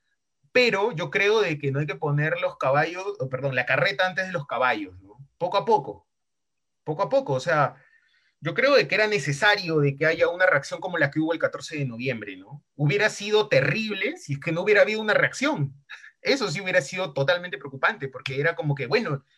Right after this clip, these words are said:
¿dónde estamos, no? Ahí sí hubiera sido terrible, porque era como que te preguntaras, "Oye, pero ¿qué es esto, no? O sea, esta gente está, ¿en dónde está? ¿En, en qué,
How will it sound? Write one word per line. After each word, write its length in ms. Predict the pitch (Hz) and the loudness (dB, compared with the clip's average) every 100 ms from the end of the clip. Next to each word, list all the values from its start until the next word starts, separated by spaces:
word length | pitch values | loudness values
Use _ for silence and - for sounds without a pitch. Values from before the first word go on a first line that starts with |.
| _ - | _ 0
¿dónde 260 | 196 240 | 2 2
estamos, 460 | 143 262 277 151 131 | 0 2 2 2 0
no? 300 | 151 302 _ _ _ _ _ _ _ - | -2 -4 _ _ _ _ _ _ _ -2
Ahí 220 | 135 170 | -2 -2
sí 120 | - | -6
hubiera 180 | 226 220 | -2 -2
sido 340 | - 208 214 | -2 -2 -2
terrible, 440 | 208 139 - 220 175 | 2 0 0 -2 -4
porque 200 | 143 170 | -4 -2
era 140 | 196 | -2
como 220 | 202 165 143 | -2 -8 -6
que 100 | 139 | -6
te 100 | 143 | -2
preguntaras, 580 | 131 131 139 190 185 | -2 0 2 4 4
"Oye, 240 | 175 175 139 | 2 -4 -4
pero 220 | 139 123 | -6 -10
¿qué 80 | - | -14
es 100 | - | -4
esto, 300 | 294 - 131 | -4 -4 -6
no? 120 | 135 | -4
O 40 | 151 | -4
sea, 120 | 196 | -6
esta 140 | - | -6
gente 520 | - 233 226 240 247 - _ _ _ _ _ _ _ _ _ _ | -4 -2 -2 -2 -2 -6 _ _ _ _ _ _ _ _ _ _
está, 380 | - 139 233 226 | -10 -2 2 4
¿en 160 | 156 160 | 4 4
dónde 260 | 269 254 | 4 2
está? 240 | 165 - 131 | -2 0 0
¿En, 120 | 135 | -2
en 220 | 139 147 - | -2 -2 0
qué, 160 | 220 | -4